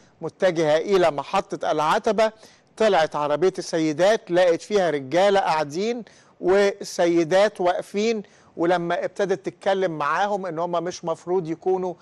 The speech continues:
موجودين، آه، في هذه، آه، العربة أو هذه، هذا الجزء من، آه، المترو، بدأوا بالاعتداء عليها بالشتيمة والسب، وتطور الموضوع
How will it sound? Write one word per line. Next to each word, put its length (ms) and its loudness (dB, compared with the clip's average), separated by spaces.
موجودين، 800 0
آه، 240 2
في 280 -2
هذه، 720 2
آه، 420 0
العربة 500 2
أو 240 2
هذه، 540 0
هذا 400 0
الجزء 580 0
من، 360 -4
آه، 240 2
المترو، 580 0
بدأوا 420 2
بالاعتداء 680 -2
عليها 520 2
بالشتيمة 800 -4
والسب، 880 0
وتطور 920 2
الموضوع 760 2